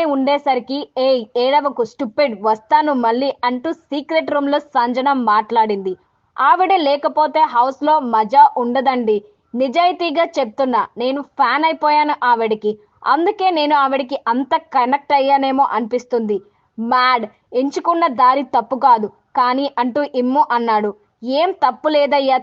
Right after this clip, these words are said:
చిన్న బిడ్డ," అంటూ సంజన అంది. "డైలీ ఏడ్చేదండి, నేను చూసేవాణ్ణి. దుప్పటి కప్పుకొని ఏడ్చేది, కానీ ఏ రోజు అది కంటెంట్ మీద పడనివ్వలేదు.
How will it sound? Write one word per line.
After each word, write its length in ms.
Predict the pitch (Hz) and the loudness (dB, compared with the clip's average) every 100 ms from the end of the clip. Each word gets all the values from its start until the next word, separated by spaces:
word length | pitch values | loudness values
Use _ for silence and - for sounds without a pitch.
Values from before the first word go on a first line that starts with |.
| - | -2
చిన్న 200 | 247 254 | -4 -2
బిడ్డ," 280 | 233 220 220 - | -2 0 0 0
అంటూ 220 | 233 220 330 - | -2 -2 -6 -2
సంజన 400 | 247 247 254 254 247 | 0 0 0 -2 -2
అంది. 280 | 226 208 185 _ _ _ | -4 -4 -6 _ _ _
"డైలీ 440 | 254 285 349 370 381 | -2 0 0 0 0
ఏడ్చేదండి, 680 | 285 285 285 311 269 254 240 240 247 | 0 -2 0 0 0 0 -2 -4 -4
నేను 200 | 277 302 302 | -2 -2 -4
చూసేవాణ్ణి. 640 | 294 285 320 294 - 220 214 _ _ | -4 0 0 2 2 0 -6 _ _
దుప్పటి 440 | 226 285 285 339 330 | -6 -4 -2 -4 -2
కప్పుకొని 500 | 302 294 285 320 311 262 | -2 -2 -2 -2 0 0
ఏడ్చేది, 420 | 254 254 247 214 202 - | -2 -2 -2 -2 -4 -2
కానీ 200 | 269 285 254 | -2 -2 0
ఏ 100 | 254 302 | 2 2
రోజు 280 | 311 294 311 - | 2 0 -2 0
అది 220 | 247 277 | -2 -2
కంటెంట్ 480 | 302 277 247 247 285 | -4 -2 0 -2 -4
మీద 180 | 269 269 294 - | -2 -2 -2 0
పడనివ్వలేదు. 640 | 240 240 247 233 226 208 | 0 2 0 0 0 -2